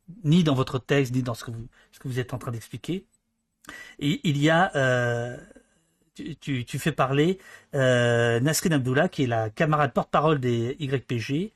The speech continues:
Nous détestons la guerre », dit-elle, « nous détestons les armes. Nous ne sommes pas les armées des États, nous sommes une armée de femmes, nous voulons la paix, nous ressentons de l'empathie pour chaque femme et chaque peuple qui souffre, c'est pourquoi nous ne nous arrêterons pas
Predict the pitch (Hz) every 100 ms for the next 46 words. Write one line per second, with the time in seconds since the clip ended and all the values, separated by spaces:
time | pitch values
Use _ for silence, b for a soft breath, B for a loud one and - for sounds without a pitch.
0 | B B B 165 240 185 185 160 - 151
1 | 123 113 117 139 120 - 120 139 - b
2 | - 165 208 175 - 135 - 120 107 120
3 | 131 151 156 b b b b 143 160 196
4 | 180 - 165 147 - 170 143 127 127 135
5 | 156 165 143 123 120 - 143 156 143 160
6 | - 147 135 147 143 135 113 - 156 185
7 | 156 135 127 135 123 110 - 180 208 b
8 | b 135 127 160 - 160 175 143 117 135
9 | 160 151 160 127 120 - 147 156 120 113
10 | - - 151 - 113 113 - 190 - -
11 | B B - 156 143 - 170 170 147 147
12 | 143 135 127 120 120 117 120 - 147